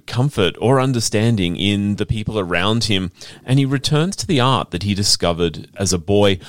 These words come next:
And, I mean, I just want to highlight here, uh, what's so incredible in, in Sophie Laguna's prose,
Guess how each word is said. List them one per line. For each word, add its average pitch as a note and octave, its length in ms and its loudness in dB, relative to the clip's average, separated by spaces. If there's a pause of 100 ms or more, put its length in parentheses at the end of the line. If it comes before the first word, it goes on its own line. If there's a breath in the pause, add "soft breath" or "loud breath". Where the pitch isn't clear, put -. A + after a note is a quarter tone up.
(280 loud breath)
And, B2 240 2 (1040)
I C3 60 4
mean, C#3+ 140 4
I C#3 80 2
just C#3 160 -2
want D3 120 2
to B2+ 60 2
highlight A#2+ 320 2
here, G2 400 0
uh, - 240 -12 (220)
what's D3 240 -4
so D#3 160 0
incredible B2 800 0
in, G2 180 -2 (220)
in G2+ 120 -4
Sophie G#2 320 0
Laguna's F#2+ 420 0
prose, A#2 440 0